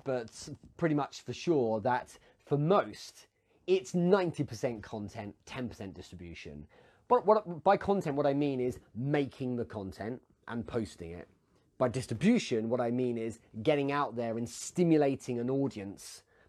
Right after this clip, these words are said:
okay? Getting in the community and letting them know that you're a good person so they show up.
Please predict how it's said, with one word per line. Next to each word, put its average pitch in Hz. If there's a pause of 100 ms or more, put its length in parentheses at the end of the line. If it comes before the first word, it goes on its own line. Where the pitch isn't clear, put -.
(140)
okay? 107 (420)
Getting 156
in 151
the 143
community 143
and 123
letting 139
them 131
know 131
that 120
you're 117
a -
good 135
person 131 (240)
so -
they 180
show 131
up. 98